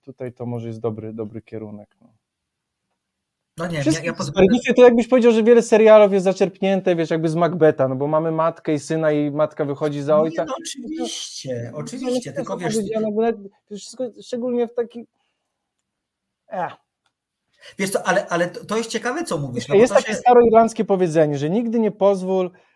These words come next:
Speaker 1: ażeby prawda przeszkodziła ci w powiedzeniu dobrej historii, no.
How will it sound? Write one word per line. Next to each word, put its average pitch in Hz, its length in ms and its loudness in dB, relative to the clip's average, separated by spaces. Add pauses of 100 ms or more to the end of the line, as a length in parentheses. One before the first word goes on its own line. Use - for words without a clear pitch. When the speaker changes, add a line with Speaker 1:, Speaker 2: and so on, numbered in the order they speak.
(120)
Speaker 1:
ażeby 156 300 -4
prawda 185 360 2
przeszkodziła 170 460 -6
ci 170 100 -8
w 151 60 -12
powiedzeniu 160 400 -4
dobrej 156 280 -2
historii, 117 640 -10
no. 110 320 -16